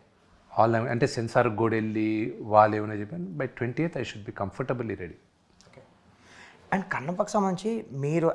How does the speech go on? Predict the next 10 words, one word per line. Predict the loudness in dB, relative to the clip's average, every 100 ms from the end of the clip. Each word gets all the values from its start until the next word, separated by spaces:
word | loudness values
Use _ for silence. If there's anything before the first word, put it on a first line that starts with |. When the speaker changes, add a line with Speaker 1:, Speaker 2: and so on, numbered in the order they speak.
| 4
Speaker 2:
as | 4
యాక్టర్గా, | 2 2 0 2 4 2 -2 -20 _ -10 -4
ఆ, | 0 2 4
like | 2
ప్రొడ్యూసర్గా | 2 -2 -2 -2 -2 0 0 0 -10
మీకు | -12 0 2 4 2 0 0
డిఫికల్ట్ | -6 4 4 6
అనిపించే | 2 0 -4 -2
ఛాలెంజింగ్ | 0 2 2 0
ఏంటి? | -4 -8